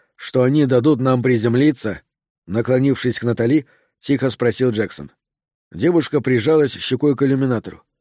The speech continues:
"Если старуха сделает то, что обещала, возможно, и дадут". У Джексона вырвался смешок. "А ты полагаешь, она сделает?" "Не знаю.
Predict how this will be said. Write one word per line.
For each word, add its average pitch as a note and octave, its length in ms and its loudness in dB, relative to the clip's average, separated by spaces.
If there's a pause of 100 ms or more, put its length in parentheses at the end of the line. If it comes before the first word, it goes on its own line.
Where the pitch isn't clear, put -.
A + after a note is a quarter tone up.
(520)
"Если C3+ 400 -4
старуха C#3 500 -2
сделает B2+ 460 0
то, C3+ 140 -4
что - 180 -6
обещала, B2+ 560 -2 (480)
возможно, C3 720 -2
и C#3 80 -8
дадут". B2 500 -4 (640)
У - 120 -8
Джексона D3 500 0
вырвался C#3 520 0
смешок. C3+ 540 -6 (640)
"А D#2+ 120 -14
ты A2 160 -2
полагаешь, A#2+ 680 2 (380)
она A#2 280 -2
сделает?" B2+ 600 0 (640)
"Не D#3 180 0
знаю. C3+ 440 0